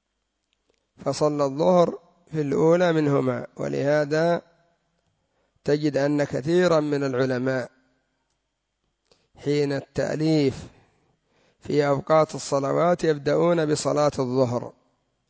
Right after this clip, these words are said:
لا لأنها أول صلوات النهار، لكن لأن النبي صلى الله عليه وسلم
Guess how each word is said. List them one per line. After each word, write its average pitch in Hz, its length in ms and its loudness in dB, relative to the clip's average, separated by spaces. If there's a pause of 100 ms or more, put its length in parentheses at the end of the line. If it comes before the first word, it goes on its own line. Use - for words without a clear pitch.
(1400)
لا 175 240 0
لأنها 156 520 2
أول 156 400 2
صلوات 147 520 0
النهار، 135 640 -2
لكن 143 420 -2
لأن 165 360 0
النبي 160 320 0
صلى 151 280 -2
الله 143 220 -2
عليه 139 160 -2
وسلم 151 520 -2